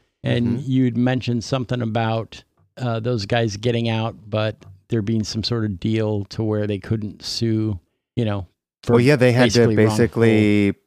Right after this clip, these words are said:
Speaker 2: they had to put in a guilty plea, um, and, but, and then they were released.
Speaker 1: <laughs> Right.
Speaker 2: Uh, it has a name, this whole process.
Speaker 1: So they were released on August nineteenth of twenty eleven
Speaker 2: <clears throat>
Speaker 1: under the deal.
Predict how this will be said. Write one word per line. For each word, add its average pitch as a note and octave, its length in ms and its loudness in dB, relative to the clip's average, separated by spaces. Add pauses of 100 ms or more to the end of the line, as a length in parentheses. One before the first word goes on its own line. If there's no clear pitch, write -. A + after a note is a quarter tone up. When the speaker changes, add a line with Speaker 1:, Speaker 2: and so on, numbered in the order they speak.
(240)
Speaker 2:
they A2 120 2
had G#2+ 200 0
to G2+ 60 2
put G#2 200 -4
in G2+ 140 2
a F#2+ 60 2
guilty G#2+ 520 0
plea, E2+ 680 -2 (760)
um, F2+ 560 -2 (380)
and, F#2 1120 -2 (160)
but, G2+ 200 0
and G2+ 180 0
then G2 140 0
they G2+ 100 2
were G2+ 180 2
released. A2+ 720 0
Speaker 1:
<laughs> - 60 -20 (280)
Right. G#2 220 2 (100)
Speaker 2:
Uh, B2 60 2
it B2 40 2
has B2 240 0
a B2 60 2
name, F#2 480 0
this F2+ 320 -6 (100)
whole F#2+ 300 -2
process. F2 800 -6
Speaker 1:
So C#3 320 2
they C#3 100 4
were C#3+ 220 4
released C#3 480 2
on A#2+ 300 0
August C3 420 -2
nineteenth B2 480 -2
of A2 100 -4
twenty B2 320 -2
eleven A#2 440 0
Speaker 2:
<clears throat> - 20 -8
Speaker 1:
under B2+ 240 0
the A#2 100 -4
deal. A#2+ 400 0